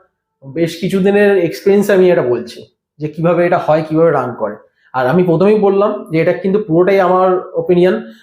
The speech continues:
আপনি যদি মনে করেন যে আপনি ডে ওয়ান থেকে স্টক পিক করতে পারেন, ভালো স্টক পিক করতে পারেন, আপনি করতেই পারেন, সেটা আমার কোনো কিছু যায় আসে না। আর আপনি যদি মনে করেন যে আমি মিউচুয়াল ফান্ড করার কোনো দরকার নেই, একদম করবেন না, আমার কিছু বলার নেই এখানে, ঠিক আছে? আবার অনেকে মনে করেন, "না, মিউচুয়াল ফান্ডই আমার বেটার, আমার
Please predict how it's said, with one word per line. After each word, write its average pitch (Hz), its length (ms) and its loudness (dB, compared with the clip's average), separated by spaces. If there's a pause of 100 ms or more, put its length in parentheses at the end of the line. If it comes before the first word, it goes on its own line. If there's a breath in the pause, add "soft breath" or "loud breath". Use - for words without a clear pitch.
আপনি 185 300 0
যদি 196 120 0
মনে 185 220 2
করেন 196 240 0
যে 196 120 2
আপনি 185 200 -2
ডে 165 100 2
ওয়ান 180 220 2
থেকে 185 140 4
স্টক 175 280 -2
পিক - 160 -18
করতে 190 240 -4
পারেন, 190 200 0
ভালো 151 200 0
স্টক 180 240 -6
পিক 180 140 -20
করতে 185 160 -8
পারেন, 175 180 2
আপনি 214 140 -4
করতেই 202 320 -2
পারেন, 117 220 -2 (600)
সেটা 170 200 -4
আমার 185 140 2
কোনো 190 540 2
কিছু 180 160 -4
যায় 180 140 2
আসে 165 200 0
না। - 400 -6
আর 151 100 2
আপনি 151 240 0
যদি 190 160 2
মনে 185 200 2
করেন 190 220 2
যে 185 60 2
আমি 185 100 2
মিউচুয়াল 170 320 0
ফান্ড 175 140 -2
করার 180 140 2
কোনো 180 200 -4
দরকার 170 300 -2
নেই, 196 100 -4
একদম 185 300 -6
করবেন 180 360 -2
না, 120 300 -18
আমার 165 220 -4
কিছু 190 460 -8
বলার 160 240 0
নেই 131 100 -10
এখানে, 117 240 -14 (520)
ঠিক 180 120 -10
আছে? 135 180 -8
আবার 165 200 0
অনেকে 185 260 0
মনে 202 200 2
করেন, 208 240 2
"না, 190 160 2
মিউচুয়াল 170 320 0
ফান্ডই 190 220 0
আমার 196 120 2
বেটার, 190 220 -2
আমার 190 220 0